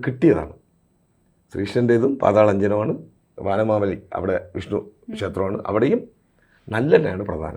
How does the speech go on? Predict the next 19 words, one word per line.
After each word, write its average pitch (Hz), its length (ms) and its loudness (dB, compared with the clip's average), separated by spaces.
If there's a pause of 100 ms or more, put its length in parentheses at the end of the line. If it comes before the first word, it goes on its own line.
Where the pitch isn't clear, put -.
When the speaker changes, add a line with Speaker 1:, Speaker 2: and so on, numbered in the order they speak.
Speaker 1:
അഭിഷേകം. 78 500 -16
Speaker 2:
ഉം. 202 80 -18 (400)
ഈ 294 60 -4
ചന്ദനവും 262 600 -4
തുലാഭാരം 190 540 -12
നടത്തുമോ? - 360 -18 (160)
Speaker 1:
ആ, - 40 -16 (200)
ചന്ദന 90 320 -8
ഞാൻ 95 360 -6
അത് 101 60 -2
അത്ര - 340 -4
Speaker 2:
ഉണ്ടാവില്ലല്ലോ. 160 640 2
Speaker 1:
കേട്ടറിവില്ല. 107 720 0
Speaker 2:
ആഹാ. 190 300 -10 (300)
Speaker 1:
ചന്ദനം 104 280 -4
അങ്ങനെ 104 180 0
വെച്ച് 101 160 -6
ചെയ്യാറില്ല. 101 600 0
Speaker 2:
എള്ളോ? 262 380 -4